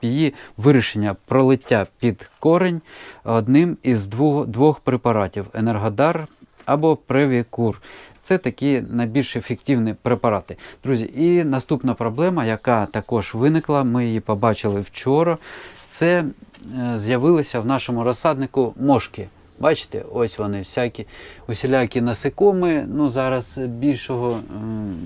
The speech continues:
більшої кількості не бачу, але вони були вчора, зараз поховалися, сонечко вийшло. Ось в чому небезпека від цих мошок, тому що вони відкладають яйця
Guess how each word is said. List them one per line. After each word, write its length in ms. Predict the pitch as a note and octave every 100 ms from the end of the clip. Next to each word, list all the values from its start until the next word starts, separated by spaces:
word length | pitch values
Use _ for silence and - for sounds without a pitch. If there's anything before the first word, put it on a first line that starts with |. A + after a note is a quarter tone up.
| F2+
більшої 460 | A2+ C3 - B2+
кількості 760 | A2+ C3 A#2 B2 - B2+ A#2+ G#2 F#2 -
не 140 | C3+
бачу, 440 | C#3 F#3+ G#3 - - - - - -
але 320 | - B2+ E3+ E3+
вони 760 | B2 B2+ D3 D#3 D3+ D3 C3 G2+ - - G#2
були 480 | A2+ A2+ D#3 C3+ A#2+
вчора, 420 | - E3 E3 D#3
зараз 400 | A2+ C#3+ C3 - -
поховалися, 720 | - C3 D#3 C3 G2+ G2 - G2+
сонечко 460 | - A2 G2+ -
вийшло. 420 | C#3+ F#3+ - F#2 - - - - - - - - - - - - - _ -
Ось 260 | C#3 A2+
в 60 | -
чому 680 | G3 F#3+ F3 E3 D#3 C#3+ C3
небезпека 600 | C3+ C#3 - C#3+ A#2 A#2+
від 180 | A#2+ -
цих 240 | C3 -
мошок, 460 | F#3+ G3 E3+ D3 -
тому 260 | - D3+ F3
що 220 | - C#3
вони 420 | B2 C3+ F3 F#3+
відкладають 840 | D#3+ C3 - C3 B2+ C#3 A#2+ G#2 -
яйця 580 | G#2+ B2+ B2+ - F#3